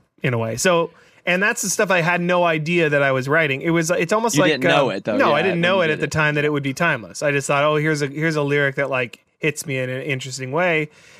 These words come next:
Speaker 1: And then I listen back, I'm like, "That's, that actually means more now than it did then." Like, that means more, like, that's actually truer now than it was to me then because I didn't know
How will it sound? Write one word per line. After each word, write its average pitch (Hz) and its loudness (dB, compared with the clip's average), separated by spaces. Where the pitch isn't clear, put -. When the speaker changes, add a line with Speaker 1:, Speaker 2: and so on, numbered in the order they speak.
Speaker 1:
And 165 2
then 165 2
I 160 2
listen 170 0
back, 185 2
I'm 160 -2
like, 131 -4
"That's, 180 -2
that 196 0
actually 247 -4
means 175 -4
more 160 -2
now 151 0
than 139 -2
it 127 -6
did 127 -4
then." 107 -8
Like, 143 0
that 151 0
means 156 -4
more, 147 -2
like, 139 -2
that's 165 0
actually 185 -2
truer 165 0
now 139 0
than 131 -4
it 123 -8
was 127 -4
to - -14
me 117 -10
then 123 -8
because 120 -8
I 131 0
didn't 123 -6
know 117 -8